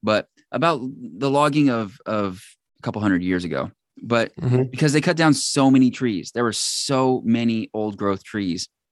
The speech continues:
Speaker 1: giant trees. Like, have you ever been to the Redwood Forest?
Speaker 2: Yeah, once.
Speaker 1: It used to look like that.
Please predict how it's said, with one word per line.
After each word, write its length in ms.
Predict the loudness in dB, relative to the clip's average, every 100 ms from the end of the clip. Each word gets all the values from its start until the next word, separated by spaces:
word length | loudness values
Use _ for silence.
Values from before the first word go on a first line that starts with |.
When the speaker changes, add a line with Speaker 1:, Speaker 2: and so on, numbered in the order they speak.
| _ -2
Speaker 1:
giant 460 | 0 4 4 4
trees. 440 | 0 -4 -4 -6 -12 _ _ -2
Like, 240 | -2 0
have 140 | 0 2
you 60 |
ever 100 | 2
been 140 | 2 2
to 40 |
the 80 | 4
Redwood 300 | 2 0 -2
Forest? 400 | -2 -4 -6 _ _ _ _ _ _ _ -20 _ _
Speaker 2:
Yeah, 220 | 0 0 0 -14 _
once. 560 | -8 2 4 6 4 -4 _ _ _ _
Speaker 1:
It 100 | 0 2
used 200 | 2 2
to 60 |
look 200 | 4 4
like 160 | 0 -4
that. 260 | -4 -6